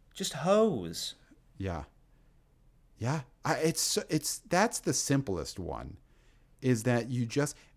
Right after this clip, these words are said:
Speaker 2: also, all these places, they have sprinklers in the ceiling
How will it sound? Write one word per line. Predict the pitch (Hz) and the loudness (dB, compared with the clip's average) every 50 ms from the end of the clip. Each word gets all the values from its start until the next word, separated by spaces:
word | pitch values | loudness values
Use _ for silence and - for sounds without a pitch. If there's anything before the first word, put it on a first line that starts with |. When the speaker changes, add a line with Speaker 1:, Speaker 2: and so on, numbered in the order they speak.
| - - | -10 -2
Speaker 2:
also, | - 269 311 294 - 226 - | 0 2 2 4 2 0 0
all | - 196 226 269 | 2 2 2 2
these | 269 269 240 - - | 4 4 2 2 0
places, | - - 175 180 202 190 - - 151 131 113 107 | 0 0 2 2 2 2 0 0 0 0 0 2
they | 135 135 147 | 2 4 4
have | 165 180 214 208 - | 4 2 0 -2 -4
sprinklers | - - - - 135 147 160 156 - 151 143 131 120 127 | -6 -6 0 2 4 4 4 2 2 2 4 4 4 2
in | 123 113 | 2 0
the | 107 95 | 0 0
ceiling | - - - 147 156 170 165 131 95 80 78 78 85 87 90 | -2 -2 -2 0 2 2 2 2 2 0 -2 -4 -6 -8 -10